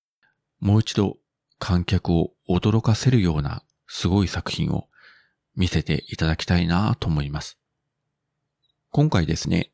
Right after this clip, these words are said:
ユーエイチディーブルーレイで、まあ、四ケーデジタル修復版を見たんですが、この作品もシーンによってですね、画質のすごくいいシーンと、うーんというシーンと、まあ、混在してるわけなんですけれども、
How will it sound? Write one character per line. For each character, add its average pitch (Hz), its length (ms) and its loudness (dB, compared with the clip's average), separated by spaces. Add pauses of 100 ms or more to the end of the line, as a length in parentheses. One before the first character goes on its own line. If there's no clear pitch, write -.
(100)
ユ 98 160 0
ー 98 60 2
エ - 40 4
イ 95 60 -2
チ 95 160 -2
デ 98 80 2
ィ 92 100 2
ー - 40 -6
ブ - 80 0
ル 98 180 2
ー - 20 0
レ 82 160 0
イ 80 40 -4
で、 117 260 -2 (220)
ま 87 100 -2
あ、 - 20 2
四 90 180 2
ケ 92 160 0
ー 85 60 -4
デ 92 140 0
ジ - 100 -6
タ 92 80 0
ル 87 60 0
修 98 200 0
復 92 220 -4
版 90 180 0
を 87 40 -2
見 107 120 0
た 95 140 2
ん 80 80 -2
で 78 100 0
す - 120 -8
が、 - 280 -4 (640)
こ 123 120 2
の 131 80 4
作 - 240 -2
品 127 240 0
も 123 240 0
シ - 220 0
ー 185 80 2
ン 143 60 2
に 90 80 2
よ 82 60 0
っ - 40 -4
て 80 140 -2
で 76 120 -2
す - 140 -10
ね、 78 380 -2 (120)
画 87 180 0
質 - 220 -6
の 92 280 0 (880)
す - 240 -6
ご 90 180 2
く 82 260 -4 (220)
い 107 100 0
い 95 340 -2 (200)
シ - 260 0
ー 95 100 2
ン - 40 -4
と、 - 360 0 (340)
う - 40 2
ー 131 180 4
ん 101 40 0
と - 80 0
い 85 100 4
う 78 60 0
シ - 140 0
ー 78 40 2
ン - 20 -2
と、 82 100 0
ま 98 100 0
あ、 - 20 -4
混 120 320 0
在 117 220 2
し - 80 -2
て 123 100 2
る 117 120 2
わ 139 100 4
け 131 120 2
な 85 160 0
ん 85 100 -4
で 80 100 0
す - 120 -8
け 80 120 0
れ 82 100 0
ど 90 120 2
も、 90 320 2